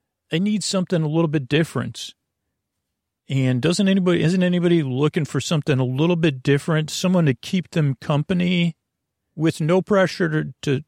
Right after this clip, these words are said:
to, to listen or to, uh, fall asleep. And th-, so that's what this show kinda is.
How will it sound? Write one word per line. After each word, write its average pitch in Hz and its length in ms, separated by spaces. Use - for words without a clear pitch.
to, 139 340
to 151 100
listen 143 340
or 143 120
to, 123 580
uh, 123 40
fall 139 340
asleep. 147 440
And 156 180
th-, 175 120
so - 140
that's 208 240
what 214 100
this 190 160
show 180 240
kinda 160 340
is. 127 580